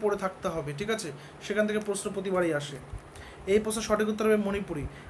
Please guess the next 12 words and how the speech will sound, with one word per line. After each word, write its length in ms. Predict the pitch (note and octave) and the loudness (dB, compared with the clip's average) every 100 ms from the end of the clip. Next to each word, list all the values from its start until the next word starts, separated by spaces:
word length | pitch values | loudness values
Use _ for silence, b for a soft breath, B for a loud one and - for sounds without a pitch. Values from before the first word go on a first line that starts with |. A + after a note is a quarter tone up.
| - | 0
আজকে 300 | F3 - B3 | 0 4 2
ফার্স্ট 380 | - A#3+ A#3+ - | 6 6 6 8
ক্লাস, 220 | A#3+ A#3+ | 10 10
তাই 120 | A#3+ | 6
আজকে 200 | A3 A#3 | 4 2
বেশি 240 | G#3 G#3+ | 2 2
প্রশ্ন 220 | A3 A3+ A#3 G3+ | 0 -2 4 6
রাখিনি, 240 | G3 A#3 A3 | 6 4 -2
আজকে 140 | A3 G#3+ | -2 0
পনেরোটা 240 | G#3 G#3+ G#3+ | 4 4 4
কোশ্চেন 220 | G#3+ A3+ G3+ | 2 0 0
রেখেছি। 240 | G#3+ G#3+ | 0 -2